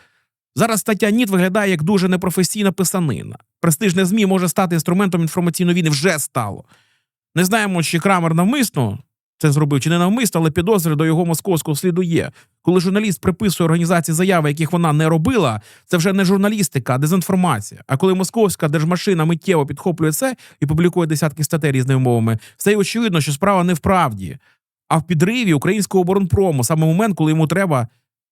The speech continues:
найбільше на сьогодні вливань на ефективні ураження, інструменти ураження.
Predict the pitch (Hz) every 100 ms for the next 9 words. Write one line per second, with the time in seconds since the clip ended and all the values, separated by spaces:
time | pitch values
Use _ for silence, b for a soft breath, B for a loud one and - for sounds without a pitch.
0 | - 143 143 190 170 156 127 139 160 156
1 | 147 165 151 160 127 104 131 - _ _
2 | 143 143 143 196 175 135 120 160 143 107
3 | 87 - _ _ _ _ 135 - 170 180
4 | 151 147 151 113 98 107